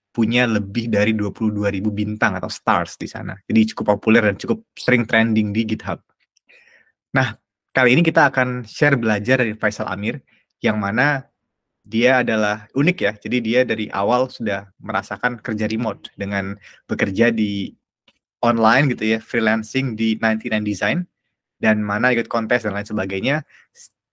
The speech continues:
kemudian berkarir, expand karirnya dari seorang desainer menjadi developer, kemudian sampai saat ini kerja jadi U I engineer di Jan A I. Nah,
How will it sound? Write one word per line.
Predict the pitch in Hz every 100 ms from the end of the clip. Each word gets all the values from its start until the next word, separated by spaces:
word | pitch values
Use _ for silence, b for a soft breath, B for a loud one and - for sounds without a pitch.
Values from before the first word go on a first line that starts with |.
| _
kemudian | - 113 113 110 113 110 110 101
berkarir, | - - 131 135 131 131 135 _ _
expand | 127 - - 123 123
karirnya | 113 110 117 113
dari | 104
seorang | 101 107 104 107
desainer | 104 117 117
menjadi | 107 104 107 98 101 - b b _ 104
developer, | 110 113 123 139 151 147 _
kemudian | - 107 110 107 104
sampai | 110 101 110 104 104 104
saat | 104 95
ini | 107 120 131 -
kerja | 110 98 113
jadi | 101 95
U | 101
I | 95 101
engineer | 117 110 123 151 135 _ _ _
di | 110 113 113 -
Jan | 175 98 92
A | 82 85
I. | - _ _ _ _
Nah, | 120 110